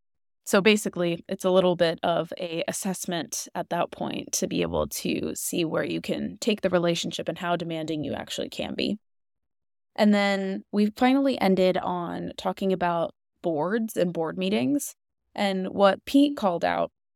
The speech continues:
uh, he's been in, in a lot of boards in many hard tech, deep tech startups, and even board chairs. So this is definitely interesting to hear from him particularly.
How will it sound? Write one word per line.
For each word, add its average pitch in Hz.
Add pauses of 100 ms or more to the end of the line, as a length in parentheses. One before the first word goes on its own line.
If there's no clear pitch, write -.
uh, 190
he's 190
been 180
in, 170
in 180
a 160 (200)
lot 190
of 156
boards -
in 170
many 175
hard 170
tech, -
deep 165
tech -
startups, - (200)
and 170
even 170 (180)
board 151
chairs. 190 (300)
So 180
this 185
is 170
definitely 170
interesting 175
to 175
hear 170
from 175
him 175
particularly. 175